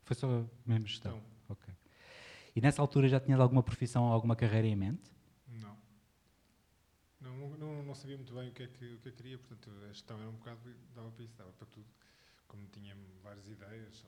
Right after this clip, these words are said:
Speaker 2: gostava de algumas outras coisas, mas não sabia muito bem. Quer dizer, depois com gestão até fiz filosofia, e fiz comunicação, e fiz coisas de cinema, e fiz escultura, fiz uma data de coisinhas.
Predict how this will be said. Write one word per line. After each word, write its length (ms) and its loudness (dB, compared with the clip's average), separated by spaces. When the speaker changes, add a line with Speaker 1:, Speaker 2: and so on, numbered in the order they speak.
Speaker 2:
gostava 280 -20
de 60 -20
algumas 340 -18
outras 260 -20
coisas, 360 -18
mas 120 -20
não 80 -20
sabia 220 -18
muito 180 -20
bem. 160 -20
Quer 80 -20
dizer, 120 -20
depois 200 -20
com 160 -20
gestão 320 -20
até 160 -18
fiz 220 -20
filosofia, 600 -20
e 60 -20
fiz 200 -20
comunicação, 760 -20
e 60 -20
fiz 180 -20
coisas 280 -20
de 60 -20
cinema, 400 -20
e 60 -20
fiz 180 -20
escultura, 500 -20
fiz 140 -20
uma 100 -20
data 320 -20
de 80 -20
coisinhas. 500 -20